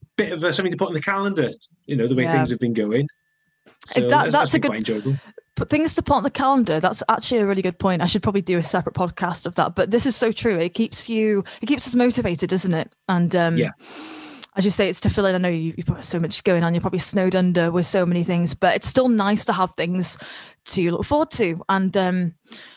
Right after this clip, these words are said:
Speaker 2: I'm, I'm hoping, I think so many people will take so many of just your tips, 'cause it's,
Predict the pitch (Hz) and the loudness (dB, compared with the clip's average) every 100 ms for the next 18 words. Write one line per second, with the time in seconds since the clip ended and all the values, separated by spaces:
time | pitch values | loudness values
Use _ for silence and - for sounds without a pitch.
0 | _ _ 214 220 214 190 202 196 196 180 | _ _ 0 2 2 2 2 2 0 2
1 | 208 - - 190 180 185 190 190 175 165 | 0 -2 -8 -2 0 0 0 -2 -2 -4
2 | 170 180 - 180 170 165 165 - - 196 | -2 -2 -2 0 0 0 -2 -6 -8 -4
3 | - 165 - 170 - - 185 156 - - | -2 -2 -2 0 0 -2 -4 -4 -4 -6
4 | 175 | -6